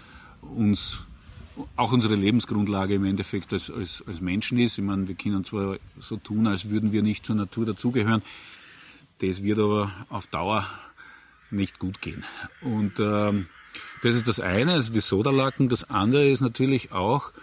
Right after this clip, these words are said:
vor allem, äh, im, in der Grünlandwirtschaft, im, im Graslandmanagement, ähm,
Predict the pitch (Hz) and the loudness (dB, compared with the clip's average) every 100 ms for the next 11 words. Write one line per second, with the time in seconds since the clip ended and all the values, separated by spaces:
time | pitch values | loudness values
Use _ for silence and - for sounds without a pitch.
0 | - - - - - - 110 82 113 117 | -20 -20 -20 -20 -16 0 0 4 4 6
1 | 123 120 117 113 113 113 117 - 117 104 | 6 6 6 4 4 4 2 2 4 6
2 | 101 107 104 95 - 98 120 151 143 131 | 4 2 0 0 2 4 6 6 4 4
3 | 127 131 - 131 117 - 98 95 95 90 | 2 2 2 2 0 -2 -2 -2 -2 -4
4 | - - - - 90 117 - 131 123 127 | -4 -4 -6 -4 0 0 2 2 2 2
5 | 120 123 - 123 117 107 - - - - | 4 2 2 2 2 0 -6 -12 -16 -18
6 | - - - - - - 104 101 101 98 | -20 -20 -20 -20 -12 0 2 4 6 6
7 | 98 104 | 6 4